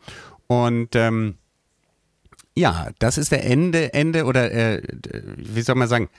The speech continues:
Ende des Werbespots. Und jetzt versuche ich, Birgit, bitte pass auf, unser Gespräch mal zusammenzufassen. Wir haben sehr, sehr viele Aspekte angesprochen und falls ich was vergesse, ergänze es bitte,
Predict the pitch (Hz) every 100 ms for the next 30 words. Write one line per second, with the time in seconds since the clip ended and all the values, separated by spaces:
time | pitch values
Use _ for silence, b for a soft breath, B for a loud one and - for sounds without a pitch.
0 | B - 135 156 104 95 - 104 113 170
1 | - - - - 127 - - 302 - -
2 | 175 156 160 147 127 139 - 147 202 185
3 | 165 - 196 - 135 - 117 247 - -
4 | _ - 180 180 160 - 165 165 160 175
5 | - b b b b - 151 170 123 101
6 | 101 98 104 117 120 92 131 110 131 156
7 | 135 - 123 - - 135 - - 123 123
8 | 120 b b b b b b b b b
9 | - 131 180 175 - 151 151 147 117 117
10 | - 120 120 110 107 - 98 - 123 139
11 | - 127 123 117 101 117 147 - 98 -
12 | 98 120 175